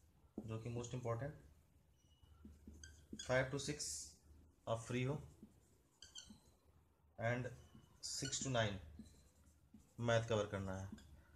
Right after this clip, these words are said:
Math के जो important topics हैं वो मैं भी बताऊंगा अभी आपको। Nine to ten आप free हैं,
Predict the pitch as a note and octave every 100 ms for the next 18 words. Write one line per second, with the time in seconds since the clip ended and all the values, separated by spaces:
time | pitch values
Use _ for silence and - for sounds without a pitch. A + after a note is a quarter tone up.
0 | - - B2 D3 D3+ D3 D3 C3 C3+ C#3
1 | C#3 B2+ C3 D#3+ E3+ - - A#2 A#2+ A#2
2 | A#2 A#2 A#2 A2+ A2 A2+ E3 - - -
3 | - - - - _ _ _ _ _ -
4 | - - - - - - - - - -
5 | - - - - - A#2+ B2+ C3+ C3 C3
6 | C3 B2 B2